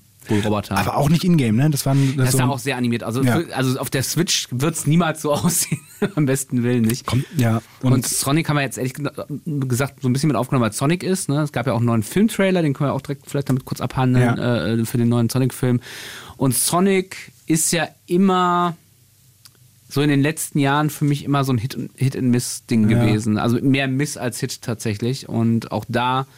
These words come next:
Speaker 1: sowohl übrigens was den Film angeht, als auch was, äh, die Spiele angeht. Und, ähm,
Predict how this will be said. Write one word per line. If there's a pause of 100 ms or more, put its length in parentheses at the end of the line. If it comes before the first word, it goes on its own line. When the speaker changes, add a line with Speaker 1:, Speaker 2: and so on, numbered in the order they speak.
(720)
Speaker 1:
sowohl
übrigens
was
den
Film
angeht,
als
auch
was,
äh,
die
Spiele
angeht.
Und,
ähm,